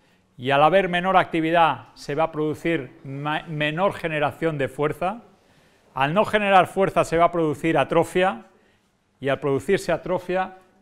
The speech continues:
nos va a llevar a inestabilidad de la articulación afectada. A mayor inestabilidad, más dolor, menos actividad, mayor inestabilidad. Círculo vicioso. ¿Cómo lo rompo? Uno de los grandes kits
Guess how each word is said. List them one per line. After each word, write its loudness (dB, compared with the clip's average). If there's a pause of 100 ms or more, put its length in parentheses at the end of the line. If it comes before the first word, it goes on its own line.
nos -10
va 4
a 0
llevar 2 (300)
a -6
inestabilidad -2
de 0
la 2
articulación -6 (100)
afectada. -10 (480)
A 0
mayor 2
inestabilidad, 0 (640)
más 4
dolor, 2 (480)
menos 0
actividad, 0 (180)
mayor -2
inestabilidad. -4 (320)
Círculo -4
vicioso. -10 (760)
¿Cómo -4
lo 6
rompo? 2 (880)
Uno -6
de -2
los -4
grandes -4
kits -8